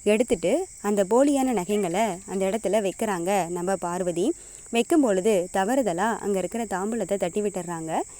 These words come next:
உடனே அந்த தாம்பூலம் கீழே விழுந்து சவுண்ட் கேக்குது. அந்த சவுண்ட் கேட்டு நம்ம ஜானகி முழிச்சு பார்க்குறாங்க. முழிச்சு பார்த்த உடனே, "என்ன இது, இந்த நேரத்துல சாமி கும்பிட்டுட்டு இருக்கான்னு?" சொல்லிட்டு எழுந்து வராங்க. "பார்வதி" அப்படின்னு கூப்பிடுறாங்க. "ஆ, என்னக்கா?"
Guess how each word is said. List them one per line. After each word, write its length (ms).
உடனே 420
அந்த 200
தாம்பூலம் 400
கீழே 260
விழுந்து 480
சவுண்ட் 400
கேக்குது. 340
அந்த 160
சவுண்ட் 280
கேட்டு 460
நம்ம 240
ஜானகி 680
முழிச்சு 320
பார்க்குறாங்க. 500
முழிச்சு 320
பார்த்த 260
உடனே, 340
"என்ன 220
இது, 380
இந்த 240
நேரத்துல 320
சாமி 320
கும்பிட்டுட்டு 340
இருக்கான்னு?" 220
சொல்லிட்டு 380
எழுந்து 280
வராங்க. 460
"பார்வதி" 480
அப்படின்னு 280
கூப்பிடுறாங்க. 540
"ஆ, 100
என்னக்கா?" 440